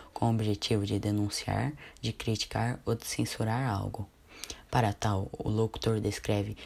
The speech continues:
a realidade com termos aparentemente valorizantes,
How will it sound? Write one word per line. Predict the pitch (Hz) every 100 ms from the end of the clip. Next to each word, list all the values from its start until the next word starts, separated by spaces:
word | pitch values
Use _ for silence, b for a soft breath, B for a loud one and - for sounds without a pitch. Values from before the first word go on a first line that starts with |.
| B
a | 110
realidade | 107 110 107 101 101 101 -
com | 104
termos | 104 104 101 104
aparentemente | 110 117 117 113 107 - 101 107 -
valorizantes, | - 113 117 127 135 98 95 -